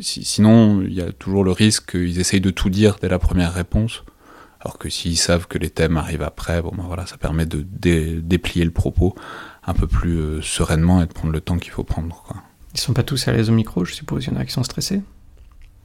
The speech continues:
Speaker 1: Il y en a qui sont stressés. Euh, après, euh, j'essaie de les mettre à l'aise, mais il y en a
Speaker 2: Comment ?
Speaker 1: qui, euh, en les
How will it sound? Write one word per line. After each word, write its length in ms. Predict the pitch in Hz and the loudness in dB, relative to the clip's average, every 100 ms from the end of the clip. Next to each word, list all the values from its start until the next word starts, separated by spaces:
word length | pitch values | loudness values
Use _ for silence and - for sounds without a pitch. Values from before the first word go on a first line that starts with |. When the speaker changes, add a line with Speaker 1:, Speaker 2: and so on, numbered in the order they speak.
| - - - - - - - - _ _ _ _ - | -20 -20 -20 -20 -20 -20 -20 -20 _ _ _ _ -10
Speaker 1:
Il 160 | - | -2
y 40 | 107 | 2
en 200 | 104 110 | 4 6
a 120 | 156 | 4
qui 160 | - 147 | 2 0
sont 240 | - 139 | 2 2
stressés. 1000 | - - - 135 123 - 104 110 143 175 - | 0 -4 0 2 2 2 2 2 2 -2 -4
Euh, 920 | 92 90 90 90 90 87 87 85 82 82 - _ _ | 0 2 2 2 0 0 -2 -2 -4 -6 -8 _ _
après, 360 | - - - 101 110 | -2 -2 0 2 4
euh, 600 | 107 95 87 85 85 82 | 4 2 0 -2 -4 -6
j'essaie 280 | 85 85 92 | -6 -4 -2
de 60 | 90 | -2
les 80 | 92 | 0
mettre 260 | 92 - | -2 0
à 40 | 101 | 2
l'aise, 340 | 127 151 117 - | 4 4 0 0
mais 320 | 98 92 90 | 2 2 2
il 40 | 87 | 0
y 40 | |
en 100 | 90 | 0
a 60 | 104 | 0
Speaker 2:
Comment ? 280 | 110 107 | 0 -4
Speaker 1:
qui, 60 | 120 - - - _ - - 95 | -8 -14 -20 -20 _ -20 -6 -2
euh, 580 | 87 85 85 82 80 82 - - | 0 0 -2 -4 -4 -6 -8 -10
en 160 | - 87 85 85 87 87 85 85 | -8 -8 -8 -8 -8 -8 -8 -8
les 240 | 85 85 | -8 -10